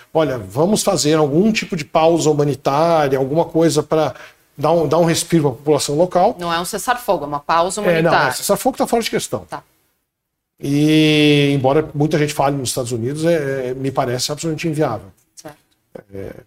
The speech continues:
Speaker 1: pausas humanitárias é um cessar-fogo de mentirinha, de, de disfarçado.
Speaker 2: Pra dar tempo dos, dos
Speaker 1: É, pra fazer alguma coisa de, de
Speaker 2: das pessoas
Speaker 1: facilitar
Speaker 2: saírem.
Speaker 1: pras pessoas saírem,
Speaker 2: É.
Speaker 1: coisa e tal. Pode acontecer, pode não acontecer.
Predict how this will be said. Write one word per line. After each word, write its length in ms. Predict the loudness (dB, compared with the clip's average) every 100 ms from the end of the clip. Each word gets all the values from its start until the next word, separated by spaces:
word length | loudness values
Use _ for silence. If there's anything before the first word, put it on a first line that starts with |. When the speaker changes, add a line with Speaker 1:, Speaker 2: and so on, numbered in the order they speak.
| 0
Speaker 1:
pausas 460 | 4 4 4 2
humanitárias 520 | 0 -4 -2 -2 0
é 40 | -2
um 60 |
cessar-fogo 500 | -2 -2 -2 0 0
de 80 | 0
mentirinha, 560 | -2 -2 -2 0 2 0
de, 300 | 0 0 -2
de 220 | -4 -8
disfarçado. 360 | -6 -2 0 2
Speaker 2:
Pra 100 | 4
dar 120 | 4
tempo 240 | 2 0
dos, 280 | 0 -2 -4
dos 320 | -8 -8 -2
Speaker 1:
É, 180 | 0 2
pra 140 | 0
fazer 200 | 0 2
alguma 180 | 2 2
coisa 240 | 2 2 2
de, 220 | 0 2
de 80 | 2
Speaker 2:
das 260 | 2 0
pessoas 120 | -2
Speaker 1:
facilitar 400 | 0 0 2 2
Speaker 2:
saírem. 140 | 2 0
Speaker 1:
pras 120 | -2
pessoas 240 | -4 -4 -2
saírem, 580 | 2 2 2 0 -2
Speaker 2:
É. 20 | -2
Speaker 1:
coisa 160 | -4
e 40 | 0
tal. 160 | -2 -2 -16 _
Pode 220 | 2 2 2
acontecer, 320 | 0 0 0
pode 180 | 0 -2
não 80 |
acontecer. 600 | -2 -2 0 0 0 -2